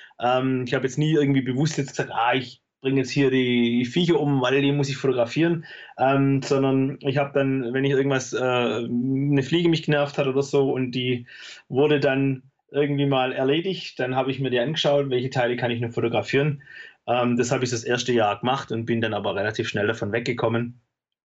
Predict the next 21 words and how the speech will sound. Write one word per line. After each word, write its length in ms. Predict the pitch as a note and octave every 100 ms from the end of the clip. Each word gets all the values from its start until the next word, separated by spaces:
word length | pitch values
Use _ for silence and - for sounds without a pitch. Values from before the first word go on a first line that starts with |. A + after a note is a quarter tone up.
| _ -
weil 140 | A2+ A#2
ich 120 | A2+
will 280 | B2+ A#2+ - - - -
im 100 | B2
Prinzip 260 | B2 B2
meine 320 | A#2+ B2 B2
eigene 280 | A#2 C3+ C3
Faszination 640 | B2 B2 - B2 A#2 C#3
für 120 | C3 A#2
die 100 | A2+
Insekten 420 | A2+ C#3+ - C3
und 80 | A#2+
so, 140 | -
das 160 | A#2 B2
will 80 |
ich 80 | A#2+
ja 60 | A2+
im 100 | A2
Prinzip 260 | A2+ A2+
auch 160 | A2 G2+
darstellen 600 | G2+ C3 - B2 B2 C#3